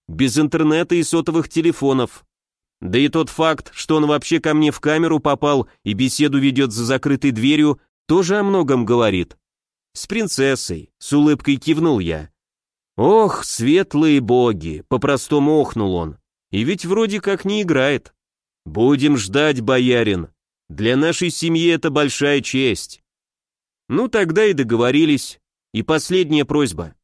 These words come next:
Не в службу, а в дружбу. Сообщи о том, что я тут, княгине Ульчинской, на всякий случай». «Сделаю, боярин, даже не сомневайся».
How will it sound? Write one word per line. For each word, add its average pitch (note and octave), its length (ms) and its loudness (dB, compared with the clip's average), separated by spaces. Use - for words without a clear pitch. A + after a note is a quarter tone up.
Не B2+ 200 0
в E3 60 -4
службу, D#3 420 -2
а B2+ 80 2
в B2 80 -4
дружбу. A2+ 500 -2
Сообщи C#3 500 -2
о D#3+ 120 2
том, E3 200 0
что - 160 -4
я C#3+ 220 0
тут, - 380 -2
княгине C3+ 500 0
Ульчинской, B2 640 -2
на C3 140 -4
всякий C#3+ 320 -4
случай». G#2+ 540 -8
«Сделаю, D#3 600 2
боярин, G2+ 600 -2
даже B2 340 0
не C#3 100 2
сомневайся». B2+ 840 0